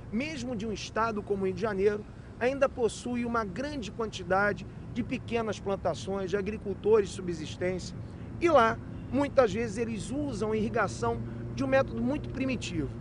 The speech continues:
Eles constroem as suas plantações, um açude bem próximo, e na maioria das vezes esse açude também serve pra eles liberarem os seus excrementos. É aí que mora o perigo. Quando uma pessoa libera os seus excrementos,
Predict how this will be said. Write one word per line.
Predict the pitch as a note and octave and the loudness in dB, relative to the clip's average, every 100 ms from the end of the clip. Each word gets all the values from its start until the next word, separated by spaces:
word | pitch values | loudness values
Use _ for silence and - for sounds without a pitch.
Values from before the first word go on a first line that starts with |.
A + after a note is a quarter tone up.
| - - - - | -10 -10 -10 4
Eles | A3 A3+ | 4 4
constroem | - C4 - G#3 F#3+ F3 E3 | 2 2 4 4 6 6 2
as | |
suas | C#3 F#3 - | -2 -2 -2
plantações, | - G3 A#3+ A#3+ - B3+ C4 G3+ | -2 0 2 0 2 4 4 2
um | G#3+ | 0
açude | B3+ A#3+ - G3 F#3+ | 0 0 -2 -4 -2
bem | G#3+ B3 | -2 0
próximo, | - A3+ A3 - - - - - - - | 4 6 6 4 -6 -6 -8 -6 -6 0
e | |
na | D#4 D#4+ | 4 6
maioria | C#4 A#3 G#3 F#3+ | 8 8 6 4
das | E3+ | 2
vezes | D3 A#3 G3 A3 | 2 0 0 -2
esse | - - C4 | -2 2 2
açude | - A#3 A3+ - - - - - | 2 -2 -2 -2 -2 -4 -6 2
também | D4 C#4+ B3 B3 C4+ | 8 8 8 6 6
serve | - - G#3+ G3+ G#3 - - - | 0 4 6 6 0 -4 -6 0
pra | - B3 | 8 10
eles | A3+ F#3+ | 10 8
liberarem | F#3+ B3+ C4 G3+ G3+ G3+ | -2 4 6 6 4 4
os | F#3 | 2
seus | G#3 F#3 | 2 2
excrementos. | - G3 D#3 C3+ C3 - - - - | 0 0 0 -2 -8 -10 -10 -10 2
É | B3 | 4
aí | B3 | 4
que | C4 | 2
mora | A3 G#3 G3+ | 2 4 2
o | |
perigo. | G3+ C#3+ B2+ A#2+ - - - - | 0 -2 -2 -8 -10 -12 -10 -10
Quando | - D#4+ | -6 0
uma | E4 D#4+ | 0 2
pessoa | C#4 G#3+ - F3 D#3 | 2 0 0 -2 0
libera | F3+ E3 A#3+ C4+ A#3+ | -2 2 4 6 2
os | - | 0
seus | A3 G3 | 0 0
excrementos, | - F#3+ F3 D3+ C3+ - - | -2 2 2 0 -4 -8 -10